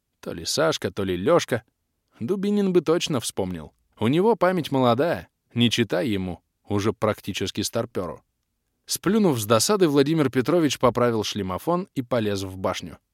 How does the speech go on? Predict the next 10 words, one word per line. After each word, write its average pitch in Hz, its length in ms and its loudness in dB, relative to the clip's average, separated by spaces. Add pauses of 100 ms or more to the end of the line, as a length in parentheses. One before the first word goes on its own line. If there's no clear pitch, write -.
(400)
Ну 107 140 0
и 101 100 0
чего, 127 280 0
собственно, 156 480 0
в 131 80 0
ностальгию 135 600 2
с - 80 -2
прочим 131 340 0
самосожалением 117 800 2
ударился? 101 560 -2